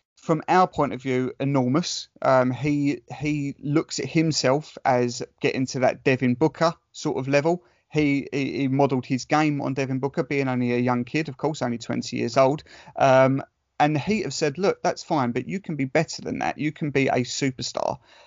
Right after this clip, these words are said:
Um, he's got that arrogance and, uh, and, um, confidence to, to, to his game, which is something that not everybody can handle and do. So that's another great asset of his already. So we think very highly of Tyler Herro. But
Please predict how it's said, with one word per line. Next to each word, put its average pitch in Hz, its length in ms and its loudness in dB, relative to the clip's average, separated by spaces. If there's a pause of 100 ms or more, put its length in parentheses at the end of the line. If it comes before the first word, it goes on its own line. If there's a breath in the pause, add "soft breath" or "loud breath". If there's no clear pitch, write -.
(100)
Um, 127 240 6
he's 127 160 -2
got - 180 -2
that 113 240 2 (220)
arrogance 151 640 -2
and, 120 280 -4
uh, 120 220 0
and, 120 380 -4 (100)
um, 113 480 -4 (300)
confidence 131 720 -2
to, 120 260 -2
to, - 260 -10 (180)
to 139 140 -2
his 123 160 0
game, 123 240 2
which - 240 -4
is 120 100 -4
something 120 440 -4
that 123 200 0 (360 soft breath)
not 127 360 2
everybody 127 520 2
can 123 260 0
handle 139 640 2
and 120 120 0
do. 151 220 2
So 135 220 -2
that's - 260 0
another 127 300 0
great 127 240 2
asset 127 320 -2
of 127 100 -8
his 131 220 -6
already. 127 400 0 (240 loud breath)
So 160 360 2
we 202 360 4
think 170 320 0
very 135 240 2
highly 123 380 0
of 117 100 -4
Tyler 120 300 0
Herro. 120 340 -2 (560 soft breath)
But 156 280 4